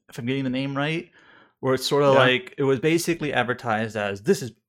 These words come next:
Speaker 1: pretty much a mainline Tales game. It's got its own characters, it's got its own story. It's a mobile game, but it still has its own characters, its own story. But also you can play the gacha system to get the other characters, you know, the fan favorite,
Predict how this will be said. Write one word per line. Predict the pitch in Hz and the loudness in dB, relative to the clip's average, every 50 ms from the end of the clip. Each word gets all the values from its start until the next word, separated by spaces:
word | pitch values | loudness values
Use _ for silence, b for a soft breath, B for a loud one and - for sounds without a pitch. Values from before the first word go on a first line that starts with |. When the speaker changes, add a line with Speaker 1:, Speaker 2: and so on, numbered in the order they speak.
| _ _ _ _ - | _ _ _ _ -6
Speaker 1:
pretty | - 269 262 220 | -4 -2 -2 0
much | 156 131 127 - | -2 -2 -4 -4
a | 127 | -4
mainline | 131 143 147 151 160 170 165 | -4 -4 -2 -2 -4 -4 -4
Tales | 165 220 226 220 180 139 | -4 -2 -2 -2 -2 -2
game. | - 123 110 101 98 | -2 -2 -2 0 -2
It's | 107 107 | -4 -2
got | - 165 143 | -2 0 0
its | 120 110 - - | 0 -2 -2 -4
own | - 175 180 180 165 | -2 -2 0 -2 -2
characters, | 175 175 170 165 165 165 165 165 135 | -2 -2 -2 -2 -2 -2 -4 -4 -4
it's | 123 - | -6 -4
got | - 139 120 107 | -2 -2 -2 -2
its | 104 - - | -4 -6 -4
own | 180 196 190 185 180 | -2 -2 0 0 -2
story. | 165 - - 175 170 165 165 165 160 160 156 156 b b b b b | -4 -2 -2 0 0 0 0 0 -2 -4 -6 -10 b b b b b
It's | - - - | -12 -6 0
a | |
mobile | 110 151 214 214 185 | 2 4 4 4 2
game, | 156 139 131 127 127 127 123 123 123 | 2 2 4 4 2 2 0 -2 -2
but | 127 120 | -2 -2
it | 113 | -2
still | - - 180 | 0 0 0
has | 175 160 147 127 | 2 2 0 -2
its | 117 110 | -2 -4
own | 151 165 165 | -4 -4 -2
characters, | 160 156 151 143 143 123 110 | -2 -2 -2 -2 -2 -6 -6
its | 110 110 | -6 -6
own | 139 147 160 151 | -6 -4 -4 -4
story. | - 151 139 135 139 143 135 131 - _ _ _ _ _ _ _ _ - | -2 0 0 2 2 2 0 -2 -6 _ _ _ _ _ _ _ _ 4
But | 254 247 226 214 202 196 185 - - - | 6 6 8 8 8 8 6 6 2 0
also | 196 220 220 180 - - - 175 160 151 151 | 2 4 4 4 2 2 2 4 6 6 6
you | 147 139 139 | 4 2 -2
can | 135 - 147 131 123 127 120 120 95 - - _ _ _ _ _ _ _ _ _ | -2 -2 -2 0 0 0 -2 -4 -6 -8 -14 _ _ _ _ _ _ _ _ _
play | - - 147 139 | -4 -2 0 0
the | 123 123 | 2 2
gacha | 123 123 123 - 131 | 0 0 -2 -2 -6
system | - - 117 - - 131 117 113 113 113 107 - - _ _ _ - | -8 -8 -10 -6 -4 -4 -2 -2 -4 -4 -6 -10 -16 _ _ _ -12
to | - | 0
get | 131 151 143 143 | 2 2 4 4
the | 151 135 | 4 2
other | 131 123 120 120 | 4 2 2 0
characters, | 117 - 117 117 113 - 123 117 110 107 107 - _ | 0 0 0 0 0 -2 -4 -4 -4 -6 -8 -12 _
you | - 147 | -6 -4
know, | 120 110 | -2 -2
the | 110 110 | -2 -2
fan | - 131 117 117 113 | -2 -2 -2 -2 -4
favorite, | - 123 117 110 101 113 110 110 117 - - | -4 -6 -6 -4 -2 0 0 0 -2 -4 -6